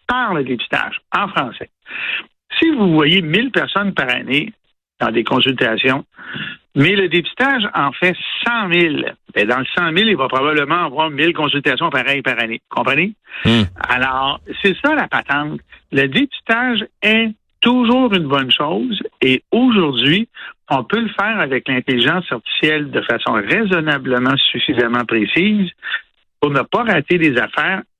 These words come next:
Speaker 1: attraper des maladies avant qu'elles deviennent trop sérieuses. Puis après, ben, il y aura, euh, euh, du travail ou non. Juste entre vous puis moi, là. Y a-t-il quelqu'un qui nous écoute aujourd'hui en santé qui considère que, euh, les professionnels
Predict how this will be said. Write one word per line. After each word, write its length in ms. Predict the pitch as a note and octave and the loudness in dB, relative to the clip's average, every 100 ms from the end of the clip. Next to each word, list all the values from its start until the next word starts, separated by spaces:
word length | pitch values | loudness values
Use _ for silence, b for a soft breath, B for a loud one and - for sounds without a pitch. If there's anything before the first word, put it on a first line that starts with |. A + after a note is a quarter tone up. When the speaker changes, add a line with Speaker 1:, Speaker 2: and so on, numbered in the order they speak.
| - | -2
Speaker 1:
attraper 720 | C4+ C4+ - F#3 D#3 - F#3 | -2 -2 -2 -2 0 0 2
des 140 | D3+ | 2
maladies 540 | C3 B2 A#2+ A2+ C#3 - | 2 2 2 2 0 -2
avant 300 | A#2+ B2 C#3+ | -2 -2 -2
qu'elles 180 | B2+ A#2+ | -2 0
deviennent 460 | A#2 A#2+ B2+ B2 | 0 2 0 -2
trop 320 | - C#3+ D#3 | -2 0 0
sérieuses. 640 | D#3 B2+ G#2+ G#2+ D#3 G#3+ F#3 B B B B - | 2 0 2 2 4 2 2 B B B B -2
Puis 160 | D3+ | 0
après, 380 | G3 F3+ A#2 G3 | 0 -2 -2 -2
ben, 120 | G3 | -2
il 80 | C3+ | -2
y 60 | A#2 | 0
aura, 420 | G#2+ B2+ D3 D3 | 0 2 2 0
euh, 380 | A2 A2+ - - - B B B - | -2 -4 -6 -8 -12 B B B -6
euh, 160 | G#2 G#2+ | -2 0
du 120 | G#2+ | 0
travail 360 | - B2+ D#3 D3+ | 0 0 0 0
ou 80 | |
non. 200 | C3 B2+ - _ _ _ - | 0 -2 -6 _ _ _ 0
Juste 280 | D#3 C#4 D#3 | 2 2 0
entre 240 | C3 B2 | -2 -2
vous 200 | A2 A#2 | 0 -2
puis 140 | A#2+ A#2 | -4 -4
moi, 220 | G#2+ A#2+ | -2 -2
là. 140 | A2 - _ _ _ _ - | -4 -8 _ _ _ _ 2
Y 100 | A#2+ | 2
a-t-il 160 | A#2+ | 2
quelqu'un 340 | - E3 F3 F3 | 0 0 0 0
qui 140 | D3 | 0
nous 160 | A#2+ A2+ | 2 2
écoute 240 | A2 C#3+ | 2 2
aujourd'hui 380 | C3+ A2 G#2 A#2+ | 2 2 2 2
en 160 | C3 A2+ | 2 0
santé 380 | C3 A2 - C3+ | -2 -2 -2 -2
qui 120 | - | 0
considère 580 | C3 A#2+ - B2+ D3 C#3 - | 0 0 0 0 0 -2 0
que, 180 | A#2+ - B B B B _ _ _ - | 0 -2 B B B B _ _ _ -2
euh, 260 | A#2+ G#2+ G#2+ | 0 2 4
les 160 | A2+ | 2
professionnels 800 | A#2 A#2 B2+ B2 A#2+ C3+ D3 C#3+ | 2 0 0 0 2 2 2 -2